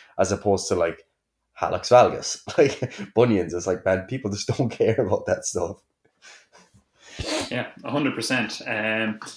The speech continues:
Speaker 2: but anyway, so to bring this back on, on target. So they know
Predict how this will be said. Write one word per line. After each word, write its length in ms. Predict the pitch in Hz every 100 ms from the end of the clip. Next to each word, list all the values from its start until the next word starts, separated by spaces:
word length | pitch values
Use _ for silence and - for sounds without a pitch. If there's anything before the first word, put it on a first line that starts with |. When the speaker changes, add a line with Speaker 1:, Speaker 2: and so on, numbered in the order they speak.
| - - -
Speaker 2:
but 120 | 170
anyway, 200 | 156 104
so 340 | - 160 120 - - _ - - - _ _ _
to 100 | -
bring 200 | 131 151
this 120 | 139
back 240 | - 120 -
on, 460 | 135 127 110 98 - _ _ -
on 220 | 127 127
target. 560 | 127 113 107 - - - _ _ _ _ _ - - _ -
So 320 | - 120 107
they 120 | 113
know 560 | 120 143 151 147 135